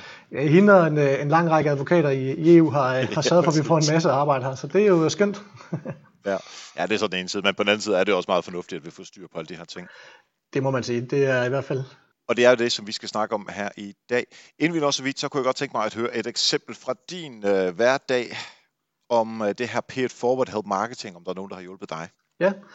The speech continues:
Speaker 1: Øhm, det er egentlig mest sådan et, øh, et Pay It Forward, øh, livs-, øh, oplevelse, mere end at det er konkret marketing. Men, øh, tilbage for en, øh, en god tyve år siden i hvert fald,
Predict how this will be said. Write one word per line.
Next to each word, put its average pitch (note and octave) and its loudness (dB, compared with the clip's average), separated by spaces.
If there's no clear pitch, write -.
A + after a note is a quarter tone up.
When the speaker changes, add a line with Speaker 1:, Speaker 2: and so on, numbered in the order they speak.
Speaker 1:
Øhm, D3+ 2
det D3 -2
er E3 6
egentlig F#3 6
mest F3+ 2
sådan E3 -2
et, - -8
øh, D3 0
et C3 -4
Pay C#3 -2
It C3+ -6
Forward, E3 0
øh, B2 -2
livs-, E3+ -4
øh, B2 -6
oplevelse, C#3 -4
mere C3+ -8
end C#3+ -6
at C3+ -10
det B2+ -4
er A#2+ -6
konkret C3+ -6
marketing. C3+ -8
Men, C3+ -8
øh, B2+ -6
tilbage E3 0
for E3+ -2
en, C#3+ -4
øh, B2+ -6
en D3+ -10
god E3+ 2
tyve E3+ 0
år E3 0
siden E3+ -2
i - -2
hvert D3+ -2
fald, C#3+ -6